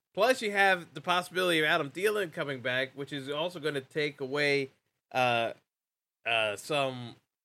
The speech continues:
receptions from Jefferson. I don't think there's that great of, uh, like, I, I just don't think it's that great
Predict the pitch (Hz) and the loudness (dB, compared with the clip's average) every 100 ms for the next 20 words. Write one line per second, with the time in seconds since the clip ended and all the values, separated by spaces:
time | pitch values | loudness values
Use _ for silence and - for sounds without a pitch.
0 | _ _ 139 - 175 165 165 147 131 147 | _ _ -14 -2 0 0 -4 -8 -4 0
1 | 135 131 123 120 120 _ _ _ _ _ | 2 0 -4 -12 -16 _ _ _ _ _
2 | _ _ _ _ _ _ _ - 170 240 | _ _ _ _ _ _ _ -2 2 2
3 | 202 135 131 107 95 _ _ _ _ _ | 2 -8 -8 -10 -10 _ _ _ _ _
4 | _ _ _ _ _ _ _ _ _ _ | _ _ _ _ _ _ _ _ _ _
5 | - 151 185 202 214 202 _ - 214 208 | 0 4 6 6 2 0 _ -2 0 0
6 | 170 _ _ - 165 160 - - _ _ | -6 _ _ -2 0 -2 -6 -14 _ _
7 | _ _ _ 127 151 170 123 - 117 160 | _ _ _ 2 2 2 -4 -16 -4 0
8 | 175 - _ 123 127 131 123 - 110 110 | 0 -2 _ -2 0 -2 -4 -8 -6 -4
9 | 117 113 _ _ _ _ _ _ _ - | -4 -6 _ _ _ _ _ _ _ -6
10 | 127 127 127 139 156 165 - 156 156 160 | -2 0 0 -2 -2 -4 -2 0 0 -4
11 | 147 147 131 - 127 147 147 127 135 143 | -4 -6 -8 -4 2 2 0 -2 -2 -2